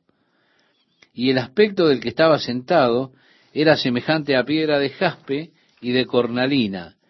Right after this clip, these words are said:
y había alrededor del trono un arco iris semejante en aspecto a la esmeralda".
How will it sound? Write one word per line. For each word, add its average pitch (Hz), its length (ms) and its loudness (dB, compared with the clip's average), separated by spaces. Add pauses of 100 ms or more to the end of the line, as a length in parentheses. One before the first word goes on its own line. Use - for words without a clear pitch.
(520)
y 135 140 0
había 165 400 4
alrededor 135 760 2
del 143 200 2
trono 147 320 0
un 135 100 0
arco 131 320 0
iris 123 460 -4 (160)
semejante 123 1080 -2 (420)
en 117 160 -6
aspecto 160 840 -2
a 113 160 -6
la 117 100 -4
esmeralda". 98 800 -8